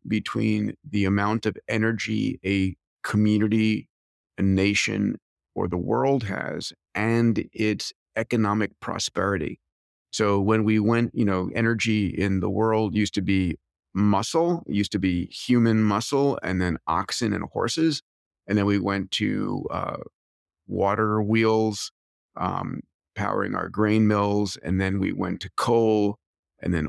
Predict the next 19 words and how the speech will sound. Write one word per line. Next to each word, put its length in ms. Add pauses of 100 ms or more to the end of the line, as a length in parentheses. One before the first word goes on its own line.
oil 560
and 140
natural 420
gas, 640
and 140
now 160
solar. 540 (520)
But 260 (480)
fusion, 680 (320)
uh, 80
reactors, 720 (140)
once 360
they're 280
up 220
and 160
operating, 720 (320)
and 100
the 60
prediction 680